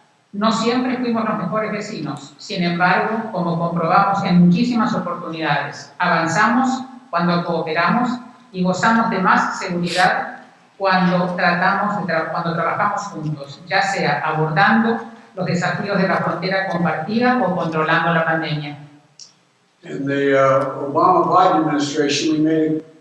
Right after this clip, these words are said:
Speaker 2: a commitment that we look at Mexico as an equal, not as somebody who is south of our border. You are equal. And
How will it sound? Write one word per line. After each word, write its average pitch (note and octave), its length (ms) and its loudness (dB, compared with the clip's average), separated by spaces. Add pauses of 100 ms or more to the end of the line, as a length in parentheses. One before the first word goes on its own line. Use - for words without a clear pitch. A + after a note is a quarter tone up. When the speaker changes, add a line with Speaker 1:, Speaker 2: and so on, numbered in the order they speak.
Speaker 2:
a C3+ 100 -14 (100)
commitment F#3 600 -4 (680)
that D3 500 0
we C#3+ 140 -2
look E3+ 240 2
at E3+ 100 -2
Mexico D#3 800 2
as D3 220 2
an D3 80 2
equal, - 420 0 (320)
not E3 240 0
as D3+ 240 2
somebody D3 680 0
who C#3 200 0
is B2+ 460 -4
south D#3 420 2
of C#3 80 0
our C#3 260 2
border. C3 340 2
You C#3+ 180 0
are C#3+ 280 2
equal. - 400 0 (480)
And C3+ 300 -10